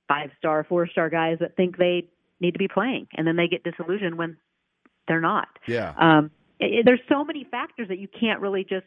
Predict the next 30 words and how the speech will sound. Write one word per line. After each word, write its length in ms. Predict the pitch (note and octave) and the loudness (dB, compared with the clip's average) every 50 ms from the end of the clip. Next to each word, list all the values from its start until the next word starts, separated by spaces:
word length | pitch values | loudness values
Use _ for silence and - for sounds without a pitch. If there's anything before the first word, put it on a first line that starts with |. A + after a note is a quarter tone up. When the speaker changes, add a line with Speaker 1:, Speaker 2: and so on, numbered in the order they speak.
| _ _ - - - _ _ _ _ | _ _ -20 -20 -20 _ _ _ _
Speaker 1:
you 80 | - F#3 | -2 2
know, 100 | F3+ E3 | 4 4
the 80 | F3+ F3+ | 4 4
recruiting 340 | F#3+ F#3+ - C4+ C4 C4+ B3 | 2 0 0 0 0 0 0
class 240 | - A#3+ G3 G3+ - - | -2 -2 -2 -2 -2 -4
rankings 360 | F#3+ F#3+ F#3+ - F#3 F3+ F3+ | -4 -4 -4 -4 -4 -2 -2
are 140 | D#3+ E3+ E3 | 0 0 0
a 60 | D#3 | -2
good 200 | - - D3 C#3+ - - - | -2 -4 -6 -6 -8 -20 -10
start, 420 | - - D#3+ E3 G3+ B3+ C#4+ - - _ _ - - - - _ _ - | -4 0 0 2 2 0 -2 -6 -12 _ _ -20 -20 -20 -20 _ _ 4
but 280 | F#3 F3+ F3 E3+ - _ - - _ - | 4 4 4 0 -2 _ -14 -20 _ -4
when 180 | - F#3+ G3 F#3+ | -2 0 2 2
you, 160 | F#3 D#3+ - _ _ - | 2 0 -2 _ _ 0
when 120 | F#3 F#3 | 2 2
you 60 | F3+ | 2
take 340 | F3+ - - G#3 G3 G3 - - - - _ _ _ _ _ - - - F3+ | 2 2 4 4 4 4 0 -6 -14 -16 _ _ _ _ _ -8 -2 2 4
a 40 | F3+ F3+ | 6 6
lot 80 | F3+ | 6
of 60 | F#3 | 4
the 100 | F3 F3 | 4 0
intangibles 680 | E3 D#3 D3 - - E3 F3 F3+ G#3+ G#3+ - A#3 A#3+ B3+ - - _ _ _ _ - | 0 0 -2 -4 -4 -4 -4 -4 -4 -2 0 0 -2 -2 -8 -12 _ _ _ _ -10
and 100 | - E3+ - | -8 -8 -8
to 60 | - - - | -8 -4 0
consider 380 | - G3 E3+ - F#3 F3+ F3+ E3+ | 2 2 2 2 0 0 2 2
those, 260 | E3 E3 F3 F3+ F#3 - _ - - - - _ _ _ _ - - _ _ _ - | 2 2 0 0 -4 -6 _ -20 -20 -20 -20 _ _ _ _ -20 -20 _ _ _ 2
that's, 260 | E3+ D#3 - - - _ _ - | 4 4 2 0 -6 _ _ -4
that's 220 | E3 E3 D#3 - - | -2 -2 -2 -4 -2
where, 240 | - E3+ D#3 D3+ D3 | -2 0 0 0 0
you 100 | - D3 | -2 -2
know, 220 | C#3+ C3+ C3+ C#3+ | -2 -4 -4 -6